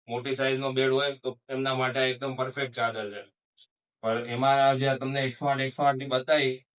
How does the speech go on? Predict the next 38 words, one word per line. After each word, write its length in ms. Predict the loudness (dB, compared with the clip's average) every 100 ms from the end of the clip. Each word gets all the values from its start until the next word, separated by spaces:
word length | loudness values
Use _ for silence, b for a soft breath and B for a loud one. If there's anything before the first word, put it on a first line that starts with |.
| _ -12
એમાં 240 | -2 -2
એક 100 | 0
આ 100 | -2
બીજી 300 | -2 -2 -2
વેરાયટીમાં 640 | 0 0 -2 -2 -2 0
પણ 140 | 0 -2
છે, 140 | -4 -6 _ _ _ _ _
જેમાં 260 | -4 2 2
આ 60 |
ટાઈપનો 300 | 4 2 2
જે 80 | 0
all 280 | 0 2 2
over 200 | 2 -2
print 220 | -2 -4 -4
બતાવી, 320 | -2 0 0
એમાં, 220 | 0 0
એમાં 220 | 0 0
એક 140 | 0 0
આ 60 |
બીજો 320 | -2 -2 0
કલર 280 | 0 -2 -2
છે. 140 | 0 -2 -6 _ _ _ _ B B B B _
પછી 220 | -14 -4 -2
એક 180 | 0
આ 100 | 0
ટાઈપનો 320 | 0 -2 -4 -2
પર્પલ 380 | -4 -2 -4
કલર 320 | -2 -2 -2 0
છે, 120 | -2 -4 -12 _ _ _ _ _ _ _ _ _ _ -12
પછી 160 | -10
ચેક્સ 320 | -2 -2 0
વાળીમાં 360 | 2 2 4 4
આ 40 |
ટાઈપનો 300 | 4 2 0 -4
એક 100 | -4
બોટલ 340 | -4 -2 -2
ગ્રીન 280 | 0 -2 -2
છે 200 | -4